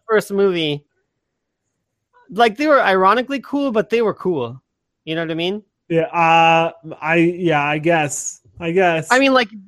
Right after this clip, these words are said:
Speaker 1: at the time, I mean, I think that they were super cool. Like, I think that they all were, like, really cool, and they, like, kinda did it to point like that.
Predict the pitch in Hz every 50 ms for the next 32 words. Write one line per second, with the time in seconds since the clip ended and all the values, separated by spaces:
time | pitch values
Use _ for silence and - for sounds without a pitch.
0 | - _ - 226 233 233 254 220 - 202 220 226 240 254 277 277 254 220 - -
1 | _ _ 185 180 - - _ _ _ _ _ - - 247 262 254 220 196 220 269
2 | 254 - 262 202 160 160 151 180 170 160 147 - - 208 - 165 151 - 175 151
3 | 123 123 135 143 143 - - 160 180 196 185 - 226 196 175 170 151 185 175 175
4 | - - 175 175 175 165 160 156 160 156 151 147 139 - 156 160 185 175 165 160
5 | 160 - 220 180 151 147 156 156 160 165 160 160 156 156 - 185 180 170 165 151
6 | 143 170 160 147 147 120 123 - - 170 185 190 202 196 185 - 226 233 226 233